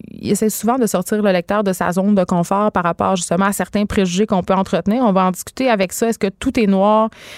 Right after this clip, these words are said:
Est-ce que tout est blanc quand vient le temps, euh, de parler de, d'une personne dans ce qu'elle est ? Quelqu'un qui aurait commis, par exemple, un crime terrible. Euh, évidemment, le titre de son livre, Les Abysses, on parlera, euh, de ces abysses qu'il tente de décrire, euh, dans son livre et qui peuvent prendre plusieurs formes, à commencer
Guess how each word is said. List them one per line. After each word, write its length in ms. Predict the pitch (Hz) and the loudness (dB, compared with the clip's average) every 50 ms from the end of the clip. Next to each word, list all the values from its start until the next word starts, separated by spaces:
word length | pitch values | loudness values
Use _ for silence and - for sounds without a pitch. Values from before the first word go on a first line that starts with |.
| - - - | -20 -10 -6
Est-ce 120 | - 180 | -6 -4
que 100 | - - | -2 -4
tout 220 | 180 - 240 220 - | -4 -4 -4 -2 0
est 120 | 226 196 | 0 0
blanc 320 | 180 175 190 190 190 196 220 220 | 0 2 2 2 2 2 0 0
quand 180 | - 202 185 180 | 0 0 2 2
vient 180 | 180 190 180 | 2 2 2
le 60 | 175 175 | 0 -2
temps, 320 | - - 190 196 202 208 | -2 -2 0 2 2 2
euh, 600 | 202 185 175 170 170 165 165 165 175 196 - - - 58 - | 2 2 2 2 0 0 0 0 -2 -2 -4 -6 -6 -6 -2
de 120 | - 180 180 | 0 0 0
parler 360 | - 180 175 175 190 196 208 | 0 0 0 0 0 0 2
de, 120 | 185 185 | 0 0
d'une 240 | - - 180 185 185 | 0 2 2 2 2
personne 340 | - 185 175 - - 220 220 | 2 0 -2 0 0 2 2
dans 140 | 208 180 180 | 2 2 2
ce 140 | 202 - | 0 0
qu'elle 200 | - 202 180 170 | -2 0 0 2
est ? 100 | 180 202 | 0 0
Quelqu'un 320 | 202 - 208 190 - 202 202 | 0 0 -2 -2 0 0 0
qui 100 | - 202 | 0 0
aurait 140 | 175 180 180 | 0 0 0
commis, 240 | - 175 170 202 | 0 2 2 2
par 140 | 202 202 180 | 2 0 0
exemple, 320 | 175 170 180 202 208 - - | 0 0 0 0 0 0 0
un 120 | 180 170 | 0 0
crime 340 | - - - 208 208 208 202 | -2 0 0 2 2 2 0
terrible. 580 | - - 214 190 175 170 185 202 220 240 226 202 - - - - - - - - | 0 0 0 0 2 2 2 2 2 2 2 0 -4 -10 -18 -18 -18 -10 -4 0
Euh, 280 | 175 175 170 165 165 160 - | 0 2 2 2 2 0 0
évidemment, 440 | - 180 170 160 180 170 170 185 196 | 0 0 0 0 0 0 2 2 2
le 120 | 196 165 | 2 2
titre 220 | 160 - - 202 185 | 0 -2 -4 -2 -2
de 100 | 175 175 | -2 0
son 180 | - 180 160 | 0 0 0
livre, 220 | 165 185 196 202 - | 0 0 0 0 0
Les 240 | - 180 175 180 175 | 0 0 2 2 2
Abysses, 400 | 165 156 160 175 185 202 - - - | 0 0 0 -2 -2 -2 -4 -4 0
on 160 | - 190 190 | 2 2 2
parlera, 580 | - 190 170 170 185 175 170 180 190 190 196 - - | 2 2 0 2 0 0 0 2 2 2 2 2 0
euh, 280 | 170 165 160 160 151 | 0 2 2 0 0
de 120 | 165 170 175 | 0 0 0
ces 240 | 165 - 190 165 | 0 0 -2 0
abysses 300 | 180 165 165 175 190 - | 0 -2 0 -2 -2 -2
qu'il 180 | - 202 165 165 | -2 -4 -4 -2
tente 220 | - 185 185 180 | 0 0 0 2
de 80 | 180 175 | 0 0
décrire, 500 | 170 165 165 - - - 185 180 185 190 175 | 0 -2 -4 -4 -4 -4 -2 0 0 0 0
euh, 220 | 170 160 160 170 | 0 0 0 0
dans 160 | 180 180 175 | 0 0 0
son 160 | 185 - 190 170 | 0 0 0 2
livre 200 | 185 214 214 170 | 2 2 0 0
et 40 | |
qui 140 | 180 - - | -4 -4 -2
peuvent 200 | - 202 190 185 | 0 0 0 0
prendre 280 | - - 240 254 262 247 | 0 2 2 2 2 0
plusieurs 360 | - - 233 233 220 196 - | -2 -2 0 0 0 0 0
formes, 200 | - 262 320 415 | 0 -2 0 0
à 60 | 277 220 | 0 0
commencer 380 | - 208 208 202 214 - 381 | 2 2 2 2 4 4 2